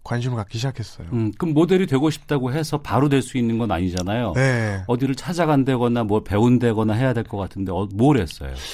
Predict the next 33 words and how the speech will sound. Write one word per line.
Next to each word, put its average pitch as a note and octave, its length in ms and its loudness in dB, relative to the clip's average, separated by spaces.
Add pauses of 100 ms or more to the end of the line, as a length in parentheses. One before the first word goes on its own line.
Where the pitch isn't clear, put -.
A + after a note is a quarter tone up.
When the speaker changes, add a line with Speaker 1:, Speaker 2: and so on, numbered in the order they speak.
(460)
Speaker 1:
뭐 E3+ 320 2
오디션도 G3 400 2
많이 D#3 220 0
보고 C#3+ 580 2
Speaker 2:
음. C3+ 80 4
Speaker 1:
이제 B2 480 0
여러 B2 240 -2
가지 A2+ 280 -2
이제 G#2+ 120 -4
학원들도 C#3+ 1200 0
알아보고 G#2 680 -2
Speaker 2:
네. A2 60 -2
Speaker 1:
이것저것은 D#3+ 540 0
많이 A#2+ 220 0
해봤던 F3 360 -2
것 C#3 60 -2
같아요. G#2+ 320 -4
막 G2 260 -4
사람들도 D3 480 -2
많이 G2 220 -4
만나고. F2+ 560 -8
Speaker 2:
음. F2 140 -2
Speaker 1:
네. D2 640 -6 (480)
Speaker 2:
체형을 G#3+ 400 2
보면 C3 260 0
딱 B2+ 160 -2
모델 A#2+ 300 4
같은 A#2+ 280 -4
체형이에요. F2+ 840 -4 (100)
Speaker 1:
아, G#2 200 -4
감사합니다. G2+ 800 0
Speaker 2:
<laughs> - 0 -
어, - 60 -2